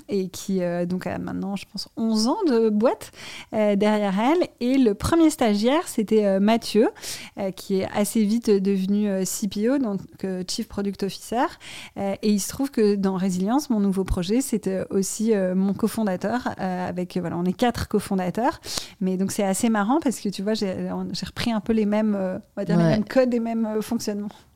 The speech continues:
Speaker 2: Bah, en fait, je pense que, ouais, tu noues des liens aussi tellement forts avec ces
Speaker 1: Ouais.
Speaker 2: personnes avec qui t'es là depuis le début,
Speaker 1: Mm.
Speaker 2: euh, et, euh, et, et bon, j'imagine qu'au début, en plus, vous faisiez tout, tout,
Speaker 1: Tout.
Speaker 2: tous ensemble, quoi.
Speaker 1: <laughs> Ouais.
Speaker 2: C'était vraiment, euh,
Speaker 1: Ouais, ouais.
Speaker 2: et qu'est-ce qui t'a, enfin, parce que je me dis, a priori, euh, ça te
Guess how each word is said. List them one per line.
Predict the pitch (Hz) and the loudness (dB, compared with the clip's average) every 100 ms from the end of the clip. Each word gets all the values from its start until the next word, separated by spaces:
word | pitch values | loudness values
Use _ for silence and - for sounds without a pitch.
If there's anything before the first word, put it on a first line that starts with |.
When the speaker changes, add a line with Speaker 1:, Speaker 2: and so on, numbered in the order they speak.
| - - - | -20 -10 0
Speaker 2:
Bah, | 135 | 4
en | 147 | 6
fait, | 202 | 4
je | 196 | 2
pense | 202 214 - | 2 2 2
que, | 156 147 143 139 | 2 2 2 4
ouais, | 156 170 170 139 | 4 6 4 2
tu | - | 0
noues | 156 175 | 2 4
des | 170 160 | 4 4
liens | 160 185 196 | 4 6 6
aussi | 175 151 - 180 | 4 4 0 0
tellement | 175 165 160 | 2 2 0
forts | 147 196 196 | 0 0 2
avec | 160 147 | 0 -2
ces | - | -2
Speaker 1:
Ouais. | 185 | -2
Speaker 2:
personnes | 147 | 0
avec | 170 143 | 0 0
qui | - | -2
t'es | |
là | 165 | 0
depuis | 160 - | 0 0
le | 151 | 0
début, | 147 143 175 202 | 0 0 2 4
Speaker 1:
Mm. | 196 | 4
Speaker 2:
euh, | 147 131 - - - - | 4 2 -2 -16 -18 -8
et, | - 151 143 | 0 2 4
euh, | 139 139 135 131 120 | 4 4 2 2 0
et, | - 135 - 139 | 0 -2 0 -2
et | |
bon, | 131 151 151 131 | -2 0 2 2
j'imagine | 127 135 135 160 | 2 2 2 2
qu'au | 143 | 2
début, | 135 156 | 2 2
en | |
plus, | 135 156 | 2 0
vous | 139 | -4
faisiez | 123 139 131 | -2 0 0
tout, | 123 - 170 165 156 147 | -2 -6 -4 -2 -4 -6
tout, | - 156 | -4 0
Speaker 1:
Tout. | 214 | 0
Speaker 2:
tous | - - | -2 0
ensemble, | 165 214 247 185 | 2 4 4 6
quoi. | 339 | 4
Speaker 1:
<laughs> | |
Ouais. | 147 | 4
Speaker 2:
C'était | 196 139 139 | 0 -2 0
vraiment, | 139 151 175 175 | 2 2 2 4
euh, | 147 143 | 4 4
Speaker 1:
Ouais, | 135 | 2
ouais. | 220 - - - | -2 -10 -18 -10
Speaker 2:
et | 170 | -6
qu'est-ce | 147 247 - | 0 0 -2
qui | |
t'a, | - 226 196 175 | 2 4 4 4
enfin, | 170 156 - 165 | 2 0 0 0
parce | 156 | 2
que | 175 | 0
je | 151 | 2
me | 165 | 2
dis, | 151 202 240 | 0 -2 0
a | 160 | 0
priori, | - 165 151 202 208 | 0 0 0 2 2
euh, | 151 | 2
ça | - 135 | 0 -4
te | - | -4